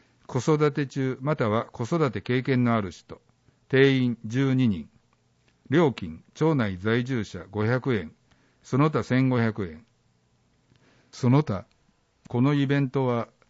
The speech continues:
東郷町共同によるまちづくり提案事業による町の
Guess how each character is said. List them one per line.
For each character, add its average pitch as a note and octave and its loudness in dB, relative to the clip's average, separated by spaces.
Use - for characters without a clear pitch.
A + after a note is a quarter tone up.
東 F3+ 0
郷 F3 2
町 G2 -2
共 C#3 0
同 D3+ 0
に C#3+ 0
よ C3+ 0
る C3 -2
ま A#2 -2
ち D3 -6
づ D3 -6
く D3+ -4
り A#2+ 0
提 C#3 0
案 C#3 0
事 C3+ -6
業 G2 0
に G#2 -2
よ F#2+ -4
る A#2 -6
町 A2 -4
の G#2+ -2